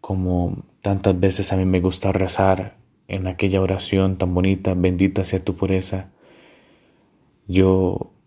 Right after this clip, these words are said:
tomo como mías aquellas palabras y, y te invito a que las hagas propias también vos.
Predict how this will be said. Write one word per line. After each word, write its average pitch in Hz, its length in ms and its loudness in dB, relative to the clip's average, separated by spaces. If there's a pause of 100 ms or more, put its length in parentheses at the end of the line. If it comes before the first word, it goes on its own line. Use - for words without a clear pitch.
(640)
tomo 95 300 -2
como 92 220 -2
mías 95 500 2
aquellas 92 420 -2
palabras 92 720 -2
y, - 320 -8
y - 160 -10
te 85 120 -8
invito 98 300 2
a 98 40 0
que 101 100 2
las 98 180 2
hagas 95 240 0
propias 98 520 -2
también 92 320 -2
vos. 101 360 2